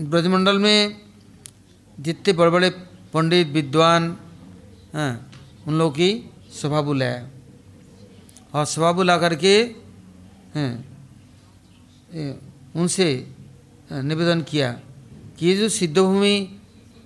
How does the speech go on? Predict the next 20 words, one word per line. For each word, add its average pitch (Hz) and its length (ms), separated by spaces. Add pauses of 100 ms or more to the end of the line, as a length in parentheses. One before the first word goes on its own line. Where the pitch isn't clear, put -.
(100)
अर्थात 151 200
महाप्रभु 160 340
के 175 100
बैठक, 180 720 (260)
महाप्रभु 151 300
के - 80
पादपीठ 160 480 (640)
और - 440 (260)
यहाँ 165 240
पर 170 100
महाप्रभु 165 400
जी, 165 340 (600)
हाँ, 127 460 (460)
जो 135 420 (680)
जमुना 160 280
किनारे, 160 580 (880)
हाँ, 127 200 (1120)
यहाँ 151 320 (1160)
बैठे 160 300
और 175 460